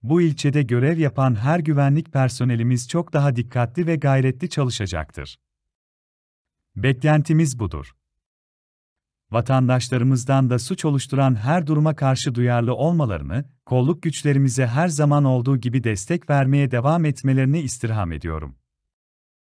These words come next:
Şeklinde konuştu. Daha sonra Edremit Devlet Hastanesi acil servisinde denetimde bulunan Vali Şıldak, görev yapan sağlık personelinden çalışmalarla ilgili bilgi aldı.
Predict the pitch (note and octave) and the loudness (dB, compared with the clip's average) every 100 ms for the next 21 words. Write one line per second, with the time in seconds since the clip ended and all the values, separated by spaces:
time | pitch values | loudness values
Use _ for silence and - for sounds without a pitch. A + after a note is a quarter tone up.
0 | _ _ - C#3 B2+ C3+ C3+ C#3 - D#2+ | _ _ -4 0 0 4 4 2 0 -4
1 | D2+ - D2+ - _ _ _ _ _ _ | -4 -6 -10 -10 _ _ _ _ _ _
2 | _ _ _ _ _ _ _ G#2+ C3+ F#3 | _ _ _ _ _ _ _ -4 -2 0
3 | - D3 C#3 C#3+ B2+ B2 A2 C3+ F#3 D#3 | 2 2 4 2 0 -2 0 0 0 0
4 | C#3 F3 E3 D3 - C#3 C3+ - C#3 A2 | 0 0 -2 -4 0 2 2 0 -4 -2
5 | A2+ F3+ E3+ D#3 C#3+ C3 - C#3 D3 C#3 | -2 -2 -2 0 0 0 -2 0 0 2
6 | C3+ C3 B2+ D#3 D#3 D3+ D3+ D#3+ D#3 C#3+ | 2 2 0 0 0 2 2 2 2 0
7 | C3 - D#2+ C#2+ F2+ - _ _ A2+ B2+ | 0 -4 -8 -8 -8 -8 _ _ -2 2
8 | F3 E3+ D3+ D3 C#3 - A#2+ E3 - D#3 | 2 2 0 0 0 0 0 0 -2 0
9 | C#3+ - C#3 C3+ C3+ F3 F3+ E3 D#3 - | 0 2 2 2 2 0 0 -2 -2 0
10 | D3 C#3+ C#3+ C#3 C3+ A#2 C3+ A#2 G#2+ G2 | 0 2 2 0 0 0 -2 0 -4 -4
11 | E2+ D2+ D2 | -4 -4 -8